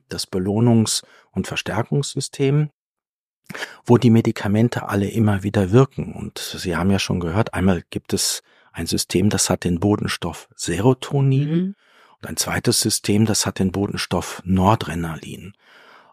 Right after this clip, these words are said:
Speaker 1: Und wenn man sich so ein bisschen damit befasst und überlegt, wo, wo sitzen diese Systeme im Gehirn, das sind sehr alte Bereiche, wenn Sie so wollen, die, ich sage immer auch schon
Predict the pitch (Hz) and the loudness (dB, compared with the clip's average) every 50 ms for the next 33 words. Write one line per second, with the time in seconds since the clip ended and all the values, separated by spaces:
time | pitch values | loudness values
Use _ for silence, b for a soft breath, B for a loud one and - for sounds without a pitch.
0 | b _ _ - 113 104 101 98 - - 101 104 123 127 117 117 120 - - - | b _ _ -4 -2 0 0 0 0 0 2 4 4 4 4 2 0 0 0 -2
1 | 104 104 131 139 - - - 107 98 101 104 - _ 98 95 - - - - - | 0 0 0 0 0 0 0 0 0 0 -2 -2 _ -8 -8 -8 -8 -10 -8 -4
2 | - 160 - - - - 123 110 104 - 107 - 101 87 90 98 117 - - - | -2 0 0 0 -2 -2 -2 -2 -2 -2 -4 -4 -4 -2 0 -2 -2 -2 -4 -8
3 | - - - - - _ _ - - 87 - - - - - - - 143 143 - | -8 -8 -8 -8 -14 _ _ -6 -6 -6 -4 -6 -4 -2 0 2 2 2 0 0
4 | 139 - - 127 120 - 123 - - - - 120 117 120 120 - - 113 113 110 | -2 -2 -2 -2 -2 -2 -4 -4 -4 -2 -2 0 0 2 0 -2 -2 -4 -4 -4
5 | 107 - 123 127 127 135 127 98 - - 85 80 80 - - - 73 71 - - | -4 -2 0 0 0 0 0 -2 -2 -4 -4 -4 -4 -4 -4 -4 -4 -8 -10 -12
6 | _ _ _ _ _ _ _ - - 92 87 107 123 - - 151 135 127 135 123 | _ _ _ _ _ _ _ -6 -4 0 2 2 2 4 2 0 2 2 -2 0
7 | - 113 117 120 120 113 - - - 110 104 110 113 - - _ _ - - 78 | 2 2 4 4 2 2 0 0 0 2 2 2 0 -2 -6 _ _ -12 -10 -8
8 | 73 - 90 90 90 92 90 76 76 85 90 95 101 98 98 82 85 87 b b | -8 -8 -6 -4 -2 -2 -2 -2 -4 -2 2 4 4 4 4 0 -4 -4 b b
9 | b b b b b b b b b b _ - - - - - - - - 87 | b b b b b b b b b b _ -4 -2 -2 -2 -2 -4 -4 -2 -2
10 | 87 - - 90 90 - - - 101 95 90 92 92 | -2 0 0 -2 0 0 2 4 4 4 6 4 2